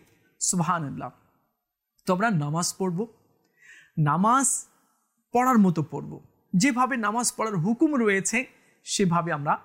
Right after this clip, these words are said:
নামাজ পড়ব। সবাই নিয়ত করে নিই। যত সুন্নতগুলো রয়েছে, যেমন জোহরের পূর্বে চার রাকাত সুন্নত,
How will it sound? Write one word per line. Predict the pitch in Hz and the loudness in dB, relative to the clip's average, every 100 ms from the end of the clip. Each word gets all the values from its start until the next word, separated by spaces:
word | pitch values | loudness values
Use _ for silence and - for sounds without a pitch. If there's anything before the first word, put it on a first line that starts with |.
| _ - | _ -4
নামাজ | 151 160 156 - - | 0 0 0 -4 -6
পড়ব। | 139 135 131 - | -12 -12 -18 -14
সবাই | - 196 | -6 -2
নিয়ত | 202 208 202 | 0 -2 -2
করে | 196 | -6
নিই। | 196 202 _ _ _ _ _ _ _ _ - | -6 -14 _ _ _ _ _ _ _ _ -4
যত | 156 160 - | -2 0 -2
সুন্নতগুলো | - 262 254 170 156 | -2 -2 0 2 0
রয়েছে, | 143 156 156 - - _ _ - | 0 -6 -6 -8 -10 _ _ -4
যেমন | 165 220 202 214 _ _ - | 0 0 -2 -8 _ _ -4
জোহরের | 127 156 170 196 | 0 2 2 2
পূর্বে | - 226 202 220 - - | 0 -2 0 -4 -6 -4
চার | 147 139 | -2 -4
রাকাত | 131 160 - | -8 -8 -4
সুন্নত, | - 185 151 139 | -2 0 -2 -4